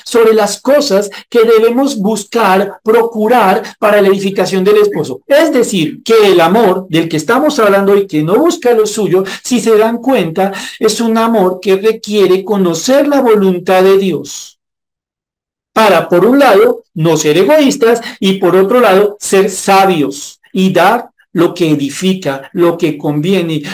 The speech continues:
lo que es bueno. El amor que no busca lo suyo nunca es un argumento bíblico para que uno se convierta en alcahueta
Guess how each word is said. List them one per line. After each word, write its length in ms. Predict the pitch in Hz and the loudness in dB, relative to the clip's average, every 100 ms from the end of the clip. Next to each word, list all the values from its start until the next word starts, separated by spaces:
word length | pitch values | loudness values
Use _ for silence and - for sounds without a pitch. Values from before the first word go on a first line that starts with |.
| - | -4
lo 180 | 160 156 | -4 -2
que 160 | 160 | 0
es 200 | 151 - | 0 -2
bueno. 500 | 151 160 156 135 131 - - - | -2 0 0 -2 -8 -16 -16 -10
El 240 | - 185 175 | 0 2 2
amor 480 | 165 190 269 294 | 2 2 2 0
que 200 | 285 208 | 0 -2
no 280 | 170 165 160 | 0 -2 -4
busca 460 | 156 277 285 226 214 | 0 -2 -2 -2 2
lo 140 | 185 | 2
suyo 480 | - 196 165 175 185 - - | 0 -2 0 0 -2 -6 -6
nunca 840 | 160 214 294 330 339 330 302 302 320 247 208 | 0 2 4 2 0 0 2 2 4 4 4
es 140 | 220 - | 2 -4
un 200 | 226 220 | -2 0
argumento 680 | 226 208 185 196 208 202 220 | 2 0 0 -2 -2 0 0
bíblico 560 | 254 220 190 196 214 214 - | 2 0 -2 0 -2 -2 -6
para 240 | 185 185 180 | -2 0 0
que 120 | 180 | -2
uno 200 | 175 185 | -2 0
se 160 | 220 | -2
convierta 480 | 214 175 170 170 202 | -2 -4 0 -2 0
en 120 | 190 | 0
alcahueta 1200 | 190 190 185 180 165 156 202 247 254 190 156 160 | 2 0 -2 -2 -2 0 2 2 2 0 -2 -4